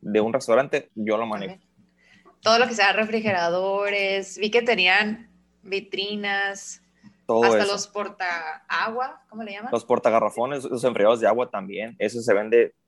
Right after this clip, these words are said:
Speaker 1: todo el año porque todo el año
Speaker 2: Necesito
Speaker 1: la gente
Speaker 2: uno.
Speaker 1: toma agua. <laughs> Claro que sí, se manda, se manda, todo se manda.
Speaker 2: Sí, ah,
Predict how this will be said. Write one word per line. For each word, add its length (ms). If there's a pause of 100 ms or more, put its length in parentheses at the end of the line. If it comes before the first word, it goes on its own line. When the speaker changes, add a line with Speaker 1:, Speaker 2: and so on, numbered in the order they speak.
(140)
Speaker 1:
todo 200
el 80
año 280
porque 280
todo 280
el 80
año 280
Speaker 2:
Necesito 280
Speaker 1:
la 60
gente 220
Speaker 2:
uno. 260
Speaker 1:
toma 240
agua. 320 (220)
<laughs> 960 (420)
Claro 320
que 100
sí, 140
se 100
manda, 320
se 100
manda, 300
todo 220
se 80
manda. 260 (680)
Speaker 2:
Sí, 800
ah, 100